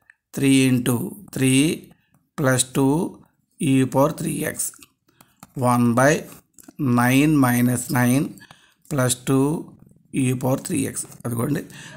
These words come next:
డినామినేటర్ జీరో రాలేదులేండి. వన్ బై టూ e power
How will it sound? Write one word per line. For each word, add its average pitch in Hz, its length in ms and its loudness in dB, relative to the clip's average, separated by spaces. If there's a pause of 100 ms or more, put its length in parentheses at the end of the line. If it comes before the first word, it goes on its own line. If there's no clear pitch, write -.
(140)
డినామినేటర్ 165 600 4
జీరో 165 180 8 (100)
రాలేదులేండి. 131 600 6 (920)
వన్ 143 220 6
బై 143 100 8 (140)
టూ 160 60 4 (200)
e - 20 6 (180)
power 123 260 2